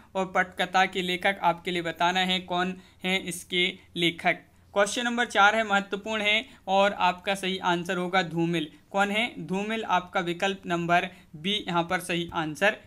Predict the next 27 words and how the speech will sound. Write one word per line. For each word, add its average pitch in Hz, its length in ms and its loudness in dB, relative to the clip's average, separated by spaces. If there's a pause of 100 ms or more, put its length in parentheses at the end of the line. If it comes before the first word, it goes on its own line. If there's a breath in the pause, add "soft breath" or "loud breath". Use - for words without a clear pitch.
(140)
है। 180 140 -2 (380 soft breath)
क्वेश्चन 214 320 2
नंबर 240 260 2 (120)
आपका 190 320 2
पाँच 196 380 2
यहाँ 185 140 0
पर 190 120 -4
पूछा 185 400 0
है, 202 240 4 (180 loud breath)
समाधि 196 580 2
लेख 214 200 0 (160)
के 226 100 2
लेखक 196 400 2
माने 180 280 2
जाते 175 300 0
हैं। 190 240 0 (200 loud breath)
समाधि 202 400 2
लेख 196 240 -2
के 202 180 -4
लेखक 190 460 0
हैं, 175 180 2 (240 loud breath)
तो 202 60 -4
कौन 202 280 0
है 214 80 2 (100)
इसके 190 260 -4
लेखक 180 320 2
समाधि 185 640 0